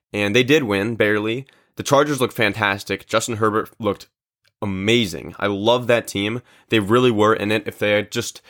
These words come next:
done a little better on the fourth downs, I think they would have won that game. Uh, not a hot take at all, but a lot of people are saying, so-, some, some people think that the Chargers overdid it on fourth down.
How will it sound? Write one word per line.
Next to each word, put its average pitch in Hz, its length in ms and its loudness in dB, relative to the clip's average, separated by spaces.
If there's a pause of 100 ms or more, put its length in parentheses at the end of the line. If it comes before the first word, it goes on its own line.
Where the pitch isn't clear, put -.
(260)
done 113 140 2
a 110 60 2
little 110 200 4
better 104 260 2
on 107 100 2
the 98 60 -4
fourth 104 300 -4
downs, 98 480 -2
I 98 80 -8
think 101 200 -8
they 110 60 -2
would 98 140 0
have 90 140 -6
won 104 140 0
that 107 180 0
game. 104 340 -2 (840)
Uh, 117 80 4
not 110 400 2
a 98 60 2
hot 95 240 2
take 95 220 -2
at 98 80 2
all, 92 420 -2 (160)
but 92 460 -2 (260)
a 110 80 -2
lot 135 140 6
of 160 60 -4
people 175 180 0
are 139 80 2
saying, 127 500 0 (460)
so-, - 260 0
some, 76 580 0
some 147 340 0
people 131 260 -2
think 104 320 -4
that 95 320 0
the 92 80 -10
Chargers 98 500 -2
overdid 95 420 -2
it 104 80 0
on 104 160 0
fourth 104 240 -4
down. 101 300 -4